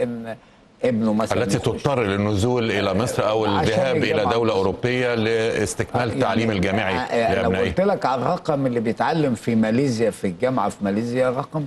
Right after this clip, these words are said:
Speaker 1: كبير، أو في
Speaker 2: حوالي؟
Speaker 1: آه، يعني رقم من المصريين حوالي أكتر من خمستاشر ألف طالب.
Speaker 2: آه، في الجامعات
Speaker 1: من
Speaker 2: الماليزية.
Speaker 1: الخليج.
Speaker 2: من الخليج.
Speaker 1: من
Speaker 2: آه.
Speaker 1: الخليج.
Speaker 2: بدلا من أن
Speaker 1: مصريين
Speaker 2: يأتوا
Speaker 1: يأتوا إلى هنا.
Speaker 2: آه.
Speaker 1: أنا كنت أتمنى أن يكون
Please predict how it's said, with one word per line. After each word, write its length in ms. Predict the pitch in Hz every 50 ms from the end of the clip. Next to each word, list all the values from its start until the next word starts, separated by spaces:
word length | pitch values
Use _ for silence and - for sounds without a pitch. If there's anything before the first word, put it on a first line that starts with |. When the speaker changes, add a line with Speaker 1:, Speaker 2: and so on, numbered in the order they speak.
| -
Speaker 1:
كبير، 400 | - 180 175 208 220 190 135 104 95 98 - -
أو 140 | 98 98
في 580 | 92 - - - 98 98 95 92 90 92 92 90
Speaker 2:
حوالي؟ 540 | 90 113 104 95 92 85 82 85 92 113 127 123 - - - - - - - -
Speaker 1:
آه، 140 | 113 107
يعني 500 | - - 117 113 95 98 101 104 101 107
رقم 320 | 104 104 127 123 - 139 123
من 380 | 117 110 113 107 104 104 104 107 -
المصريين 680 | 104 98 101 104 101 - - - 107 113 139 160 143 139
حوالي 420 | - 127 143 151 160 170 160 151
أكتر 280 | 139 160 - - 151 147
من 100 | 139 131
خمستاشر 540 | - - 139 - - - 160 151 - - 151 151
ألف 220 | 147 156 127 - - - -
طالب. 200 | 175 - - - - - - - - - - - -
Speaker 2:
آه، 260 | 98 90 80 73 73 - - - - -
في 60 | 101
الجامعات 440 | 90 87 92 90 92 82 87 95 -
Speaker 1:
من 100 | - - 80 82
Speaker 2:
الماليزية. 380 | 82 82 85 85 - - -
Speaker 1:
الخليج. 260 | - 165 196 190 139 - - - - - - - - - - - -
Speaker 2:
من 160 | 98 107 107
الخليج. 460 | 101 85 - - - 82 76 76 64 101
Speaker 1:
من 140 | 120 139 151
Speaker 2:
آه. 80 | -
Speaker 1:
الخليج. 340 | - - - - 160 180 -
Speaker 2:
بدلا 240 | 117 113 120 113 113
من 80 | 104 107
أن 60 | 107
Speaker 1:
مصريين 380 | 127 117 107 110 110 107 107 107
Speaker 2:
يأتوا 720 | 95 92 95 98 87 73 87 92 110 170 185 170 160 107
Speaker 1:
يأتوا 260 | - 175 175 175 151
إلى 420 | - 156 165 175 175 175 175 - - -
هنا. 280 | - 120 131 127 117
Speaker 2:
آه. 160 | 98 90 85 -
Speaker 1:
أنا 160 | 135 139 139
كنت 380 | - - 214 220 214 - -
أتمنى 680 | 165 151 156 - 165 151 156 160 165 156 143 135 - 135
أن 120 | 131 127
يكون 540 | 127 127 120 - - - 170 185 185 175 156